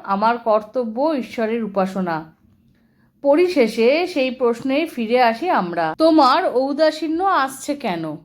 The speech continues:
কারণ পার্থিব লক্ষ্যগুলি আর তোমার টানছে না, এবং এটি খুবই ভালো লক্ষণ। জাগতিক চাওয়া পাওয়ার সব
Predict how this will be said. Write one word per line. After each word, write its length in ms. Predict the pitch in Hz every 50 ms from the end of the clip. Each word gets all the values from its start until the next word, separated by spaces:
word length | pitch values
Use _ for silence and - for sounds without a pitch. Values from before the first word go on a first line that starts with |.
| _ _ _ _
কারণ 520 | 247 233 233 208 185 185 240 311 320 -
পার্থিব 580 | 262 196 190 190 190 - - 294 285 262 254 320
লক্ষ্যগুলি 1040 | 330 320 269 240 214 202 196 196 - - 294 302 262 262 226 208 240 302 359 359 - - - - - - _ _
আর 200 | - 214 254 294 285 -
তোমার 340 | - 226 220 226 240 269 330 339 339 -
টানছে 460 | 254 202 202 208 202 196 196 208 175
না, 340 | 165 151 147 - 127 - _
এবং 540 | - - 277 294 262 208 196 254 339 320 -
এটি 240 | 233 254 240 - 339
খুবই 400 | 330 - - 294 294 285 349 381
ভালো 400 | 349 - 190 202 196 185 190 196
লক্ষণ। 560 | 190 170 160 165 - - - 160 156 160 165 - _ _ _ _ _ _ _ _ _ _ _ _ _ _
জাগতিক 720 | 220 220 262 247 254 254 277 339 - - 370 359 359 -
চাওয়া 320 | - 285 226 208 208 240 254
পাওয়ার 400 | 240 285 277 262 247 240 294 311
সব 280 | - - - 247 233